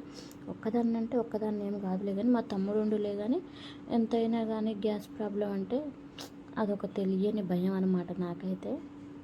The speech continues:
ఇంక ఇలాంటి టైంలో మా బావ పక్కలే-, పక్కన లే-, సారీ, పక్కన లేనప్పుడు ఇలాంటివి వచ్చినాయి అనుకో ఇంకా మనకి పిచ్చి అదిరిపుట్టిద్ది అనమాట.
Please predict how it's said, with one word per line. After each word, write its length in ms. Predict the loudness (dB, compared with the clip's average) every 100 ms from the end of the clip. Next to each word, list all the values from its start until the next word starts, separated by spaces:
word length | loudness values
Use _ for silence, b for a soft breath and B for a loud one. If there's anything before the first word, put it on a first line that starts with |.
| -14 -14 -16 -14 -14 -14 -4 4
ఇంక 140 | 6
ఇలాంటి 380 | 6 4 2 0 0
టైంలో 400 | 2 2 2 -2 -6 B B B
మా 120 | -2 0
బావ 240 | 2 2 0
పక్కలే-, 540 | -2 -4 0 0 0 -6 -8
పక్కన 320 | -6 0 0
లే-, 140 | 0 -2
సారీ, 280 | -4 -4 -4
పక్కన 460 | -6 -8 -4 -2 0
లేనప్పుడు 460 | 2 4 2 2
ఇలాంటివి 400 | 2 4 2 2
వచ్చినాయి 260 | 0 2 2
అనుకో 200 | 2 0
ఇంకా 260 | 0 2 2
మనకి 500 | 0 2 -2 0 0 0 B B B B B -16 -8
పిచ్చి 360 | -8 -8 -6 0
అదిరిపుట్టిద్ది 640 | 4 4 4 0 0 0
అనమాట. 360 | 2 2 0